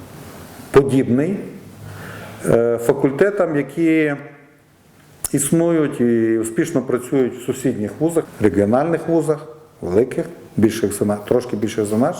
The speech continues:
університет. Це Прикарпатський університет імені Стефаника та Чернівецький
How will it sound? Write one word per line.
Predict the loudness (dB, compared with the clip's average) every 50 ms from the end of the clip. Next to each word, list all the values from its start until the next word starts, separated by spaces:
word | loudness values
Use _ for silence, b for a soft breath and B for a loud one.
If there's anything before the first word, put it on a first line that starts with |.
| -10 -8 -2
університет. | 0 0 0 0 -2 -2 -2 -2 -2 -2 -4 2
Це | 2 2 2 4 2 2 0 0 -2
Прикарпатський | -4 -2 -2 -2 0 0 0 -2 -2 -6 -8
університет | -8 -8 -8 -4 -4 -4 -4 -2
імені | -4 -4 -2 -2 -4
Стефаника | -2 -4 -4 -2 -2 -2 -2 -2 -2 -2 -4 -6
та | -4 -2 -2 -2 0 0 -2 -4 -6 -10 B B B B
Чернівецький | -2 -2 0 2 0 2 0 0 -2 -4 -8 -8 -6 -6 -6 -6